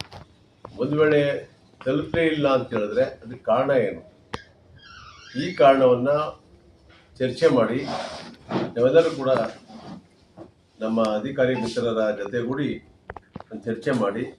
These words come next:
ಕಾರಣ ಏನು ಅಂತಂದ್ರೆ ಇನ್ಕಮ್ ಟ್ಯಾಕ್ಸು ಮತ್ತೆ, ಆ, ಜಿ ಎಸ್ ಟಿ ಈ ಒಂದು ಕಾರಣಗಳಿಂದ ಕೆಲವು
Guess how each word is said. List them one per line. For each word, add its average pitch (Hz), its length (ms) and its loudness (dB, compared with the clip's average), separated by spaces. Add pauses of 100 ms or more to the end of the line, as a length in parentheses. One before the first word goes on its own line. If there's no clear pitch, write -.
(1200)
ಕಾರಣ 135 360 2
ಏನು 131 320 2
ಅಂತಂದ್ರೆ 139 400 -6
ಇನ್ಕಮ್ 135 440 -4
ಟ್ಯಾಕ್ಸು 131 420 0
ಮತ್ತೆ, 127 320 -4 (1400)
ಆ, 101 40 -12 (1400)
ಜಿ 135 100 -6
ಎಸ್ 165 260 0
ಟಿ 117 100 -4 (640)
ಈ 156 140 -4
ಒಂದು 151 380 2 (420)
ಕಾರಣಗಳಿಂದ 127 560 2
ಕೆಲವು 120 680 -4